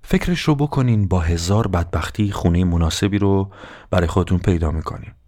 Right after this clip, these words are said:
اونو اجاره می‌کنین و خیالتون راحت شده که حداقل برای یک سال هم که شده سقفی بالای سرتون دارین.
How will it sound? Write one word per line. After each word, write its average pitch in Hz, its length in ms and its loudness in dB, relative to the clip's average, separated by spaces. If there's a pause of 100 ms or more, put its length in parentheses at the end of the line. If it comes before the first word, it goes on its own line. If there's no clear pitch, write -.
اونو 110 140 0
اجاره 95 320 0
می‌کنین 110 440 0
و 107 120 2
خیالتون 92 500 0
راحت 90 220 2
شده 90 260 -2
که 87 120 -2
حداقل 87 440 0 (420)
برای 82 220 2
یک 82 460 0
سال 87 280 0
هم 78 200 0
که - 140 -6
شده 87 360 -2
سقفی 92 380 -2
بالای 76 240 -2
سرتون 80 460 -4
دارین. 78 280 -4